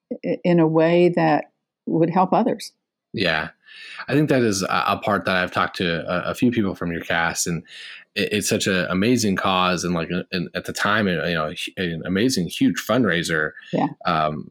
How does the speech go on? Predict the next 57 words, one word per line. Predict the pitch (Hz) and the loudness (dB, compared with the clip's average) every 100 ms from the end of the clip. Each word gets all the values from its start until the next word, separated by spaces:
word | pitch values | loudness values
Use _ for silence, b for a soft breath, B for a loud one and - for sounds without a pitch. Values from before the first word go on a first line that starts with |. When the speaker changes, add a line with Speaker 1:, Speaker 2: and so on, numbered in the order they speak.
| - | -12
Speaker 2:
for, | - 92 80 73 - | -4 -2 -2 -6 -10
for | - 87 82 78 | -6 -4 -4 -2
the | 92 | 0
amount | 90 92 95 | 2 2 0
raised, | 87 92 95 87 - | 0 0 0 -2 -4
at, | 85 | -6
you | - 87 | -6 -6
know, | 82 80 | -4 -6
at | 73 | -8
what | 85 82 _ - | -10 -10 _ -8
the | |
value | 87 95 | -2 0
of | 85 | 0
the | 87 | -2
dollar | 107 95 | 0 0
at | |
that | 90 85 | 0 -2
time, | - 98 82 | 0 0 0
just, | 80 | -4
like, | 90 82 | -4 -4
you | 87 | -4
know, | 85 | -4
if | 80 | -2
you | 98 | -2
do | 101 | -2
the | 87 | 0
math | 87 85 - - | 0 -2 -4 -12
today, | - 90 87 | -4 -2 -2
it's, | 80 - | -4 -8
it's | - - | -10 -8
an | 85 | -6
incredible | 80 127 98 80 78 - B B B - | -2 -2 0 -2 -6 -8 B B B 0
Speaker 1:
Yeah. | 123 | 2
Speaker 2:
fundraiser. | 92 85 85 - B B B - | 2 0 -4 -8 B B B -4
I, | - - - | -4 -2 0
I'm | 123 113 | 4 4
blown | 113 135 160 | 4 4 6
away | 123 135 123 | 6 4 4
that | 98 92 | 2 0
you | 104 104 | 2 2
would | 98 | 2
do | 104 98 | 2 0
eight | 107 107 - | 0 0 0
shows | 117 104 | 0 0
a | 98 | 2
week | 98 95 90 | 2 0 -2
on | 101 101 92 | -2 0 0
tour, | - 117 101 90 85 - - | 0 2 2 2 -2 -6 -4
and | 107 110 | 0 2
in | 110 | 2
your | 110 104 | 2 0
spare | - 143 147 | 0 2 2
time, | - 113 101 | 2 0 0
also | 95 104 113 101 101 - | 0 2 2 2 0 -2
rehearsing | 113 104 139 131 131 | 0 2 2 2 2
other | 113 120 123 113 | 2 4 2 2
shows. | - 113 92 78 95 - | 2 2 0 -4 -8 -16